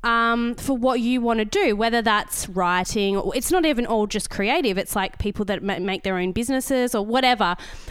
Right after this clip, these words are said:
I take my hat off because it, it's fucking courageous and, you know, it is hard not having what everyone else has or what society tells you that you should have. I think,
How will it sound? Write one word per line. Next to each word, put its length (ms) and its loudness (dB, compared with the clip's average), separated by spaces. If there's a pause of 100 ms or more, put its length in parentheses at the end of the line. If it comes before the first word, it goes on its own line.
I 60 4
take 200 2
my 120 4
hat 120 2
off 160 2
because 280 -2
it, 120 0
it's 160 -6
fucking 380 0
courageous 760 0 (100)
and, 360 0 (400)
you 100 2
know, 120 4
it 260 0
is 180 4
hard 380 0
not 720 0 (800)
having 720 0
what 200 -2
everyone 320 0
else 200 -2
has 280 -2
or 120 0
what 160 0
society 520 -4
tells 460 -2
you 120 -4
that 120 -6
you 140 -6
should 200 -8
have. 260 -8
I 120 -4
think, 400 -2